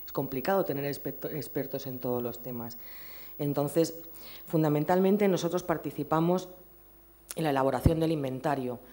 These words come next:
El inventario es algo muy complejo y conseguir los datos para hacer el inventario cada año es una tarea que nos lleva mucho tiempo y en la que trabaja un equipo de la oficina activamente junto con la Dirección General de Calidad. Somos el punto global,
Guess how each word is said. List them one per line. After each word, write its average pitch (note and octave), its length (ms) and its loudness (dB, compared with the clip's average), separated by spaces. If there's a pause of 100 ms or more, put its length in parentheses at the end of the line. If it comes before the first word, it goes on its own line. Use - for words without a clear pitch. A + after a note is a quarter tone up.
(240)
El C#3+ 120 -2
inventario C#3+ 440 0
es F3 100 0
algo F3+ 220 4
muy E3 180 2
complejo D3+ 640 -2 (300)
y D3 60 -10
conseguir D3 460 0
los E3+ 140 2
datos E3+ 180 -2
para C#3 160 0
hacer D3+ 180 -4
el D#3+ 80 0
inventario D#3 520 -2
cada D3 260 2
año D#3+ 200 0
es E3 80 -4
una D3 180 -2
tarea D3 280 -2
que D3 100 -8
nos C3+ 180 -4
lleva C#3+ 160 0
mucho C#3+ 320 -4
tiempo D#3+ 340 0
y E3+ 80 0
en D3 80 -2
la B2+ 80 -2
que - 100 -6
trabaja C3+ 360 -4
un D3 80 -4
equipo C#3 320 -6
de C#3 60 -2
la C3 80 -2
oficina D#3 500 -8 (500)
activamente D3+ 680 -2
junto C#3 320 -6
con C3+ 120 -4
la B2+ 80 -2
Dirección B2+ 340 -6
General C#3 380 -4
de C#3 180 -2
Calidad. A2+ 460 -6 (920)
Somos E3 360 2
el D#3+ 100 4
punto D#3+ 460 4
global, D#3+ 500 4